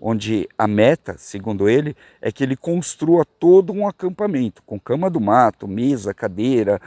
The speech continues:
enfim, todas as pioneirias básicas de escoteiro, e a partir disso ele possa passar algumas noites aqui sozinho. E é claro que pra ele poder vir sozinho acampar num lugar desse, ele vai ter que receber muita instrução.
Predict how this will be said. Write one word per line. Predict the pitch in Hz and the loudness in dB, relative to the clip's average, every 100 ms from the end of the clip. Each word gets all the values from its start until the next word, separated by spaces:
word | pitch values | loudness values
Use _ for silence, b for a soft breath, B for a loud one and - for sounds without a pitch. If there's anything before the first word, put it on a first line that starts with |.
| B B | B B
enfim, | 247 226 127 b b | -2 0 -2 b b
todas | 208 214 214 | 0 2 0
as | 220 | -4
pioneirias | - 208 202 180 147 147 120 | -4 0 0 2 0 0 0
básicas | 107 117 113 110 - 101 | 4 4 4 0 -8 -8
de | 107 101 | -8 -12
escoteiro, | 135 - 208 - 151 170 - b b b b | -10 -4 -2 0 -2 -2 -8 b b b b
e | 180 | 0
a | 190 | 2
partir | 185 180 - 190 175 - | 2 0 -2 -6 -6 -12
disso | 139 156 175 - 190 | -6 -6 -6 -8 -6
ele | - 170 175 | -4 -4 -4
possa | 160 156 - 175 | 0 0 -2 -4
passar | 190 180 - 131 | -4 -2 4 4
algumas | 151 139 160 160 139 | 4 0 -2 -2 0
noites | 131 127 127 139 | 0 0 -2 -4
aqui | 165 - 143 - _ _ - | -4 -2 -6 -6 _ _ -14
sozinho. | - - 147 160 101 104 110 90 _ - | -8 2 4 4 -2 -4 -4 -6 _ 2
E | 160 | 6
é | 202 | 6
claro | - 185 180 127 | 8 8 8 4
que | 135 | -4
pra | 143 143 | 2 4
ele | 180 185 | 4 0
poder | 165 143 131 | -2 0 0
vir | 135 127 | 0 -4
sozinho | - 180 156 107 139 202 160 | 4 6 6 2 -4 0 0
acampar | - 127 123 120 | -2 -4 2 2
num | 117 104 | 2 -2
lugar | 98 98 | 0 0
desse, | 92 139 147 131 | 2 2 2 0
ele | |
vai | 120 123 | -2 -2
ter | 131 | -4
que | 143 | -4
receber | 151 - 127 160 | -4 -2 0 0
muita | 165 131 127 135 | 2 4 4 2
instrução. | 156 - 175 202 135 117 | -4 -8 -6 0 4 4